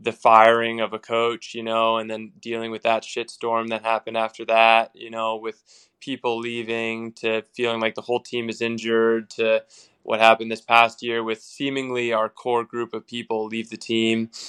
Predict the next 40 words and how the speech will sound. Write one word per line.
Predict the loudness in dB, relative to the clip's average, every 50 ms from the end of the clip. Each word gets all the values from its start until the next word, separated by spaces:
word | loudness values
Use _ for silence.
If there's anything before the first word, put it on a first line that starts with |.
| -16 -18 _ -4 0
Um, | 2 4 4 4 4 4 2 0 -2 -4 -10 -14 _ _ _ -20 -20 _ _ _ _ _ _ _ _ _ 0
and | 2 2 4
I, | 2 2
I | 0 0
just | 0 0 0 2
wanna | 2 2 2 2
see | 0 0 2 2
it | 2
live | 2 2 2 2 2 2 2
past | 2 4 4 2 0 -4
me, | -8 -6 -4 -4 -4 -6
you | -8 -8 -6 -4
know, | -2 -2 -2 0
like, | -2 -2 -4
I | -4 -4 -4
wanna | -2 -4 -4 -6 -8
be | -12 -14 -14 -12 -10 -8 -8 -8 -10 -8 -8
into | -6 -6 -4 0
my | 2 2 2 2
thirties | 0 0 0 0 0 0 -4 -6
and | -2 0
I | 0 0
wanna | 2 0 -2 -4 -6
be | -8 -6
watching, | 0 2 2 2 2 0 -4 -8 -8 -8 -8 -8 -10 -14 -16
you | -10 -6
know, | -2 -2 0 -2 -2 -2
Elliot | -2 -2 -2 -2 -4 -4 -6 -8
Kipsang | -10 -10 -8 -6 -4 -2 -2 -2 -2 -4 -6 -8
and | -8 -6
Anthony | -8 -8 -10 -12 -12 -10 -8 -8 -8 -8 -10 _ _ _ _ _ _ _ _ -16 -10
and | -8 -8 -8 -6 -6
Antonio | -8 -8 -6 -4 -2 -2 -2 0 0 0 0 2 2
and | 2 2
all | 6 6 6 6
these | 6 2 -4 -4
guys, | 0 2 4 4 4 2 0 -4 -8 -12
you | -12 -8
know, | -4 -2 0 0 0
like, | 0 -2 -6 -8